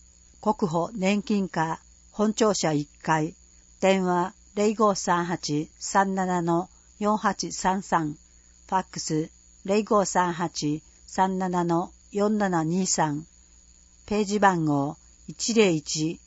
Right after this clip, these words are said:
四一二六。通知の発送回数が変更になります。今年度の医療費通知は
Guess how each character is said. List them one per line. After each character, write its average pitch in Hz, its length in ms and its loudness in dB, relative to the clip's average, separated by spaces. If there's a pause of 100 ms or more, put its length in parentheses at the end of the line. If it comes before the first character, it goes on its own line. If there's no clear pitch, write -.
(260)
四 196 240 2
一 185 380 -2
二 202 320 0
六。 156 460 0 (1300)
通 226 220 0
知 233 140 2
の 226 120 6
発 202 300 -2
送 220 180 2
回 202 240 0
数 151 220 -4
が 170 260 0
変 214 300 -2
更 208 200 4
に 196 120 0
な 175 100 0
り 165 140 0
ま 160 140 2
す。 - 240 -10 (720)
今 214 200 0
年 214 200 2
度 175 100 2
の 165 140 2
医 165 80 0
療 208 220 6
費 208 200 -4
通 190 240 -4
知 156 160 -2
は 156 220 0